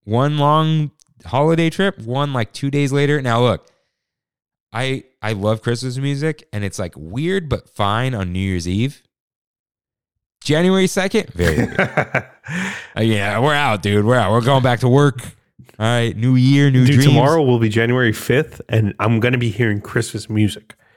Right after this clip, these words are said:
Speaker 2: That is, that's
Speaker 1: How many
Speaker 2: ten days after
Speaker 1: Yeah.
Speaker 2: Christmas. That's a little much.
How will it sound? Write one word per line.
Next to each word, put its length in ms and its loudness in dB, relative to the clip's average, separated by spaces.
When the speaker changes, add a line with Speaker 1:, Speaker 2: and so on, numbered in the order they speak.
Speaker 2:
That 260 0
is, 200 -4
that's 200 0
Speaker 1:
How 60 0
many 60 0
Speaker 2:
ten 140 2
days 260 2
after 240 0
Speaker 1:
Yeah. 60 -4
Speaker 2:
Christmas. 420 -4
That's 160 -2
a 20 2
little 160 2
much. 340 -2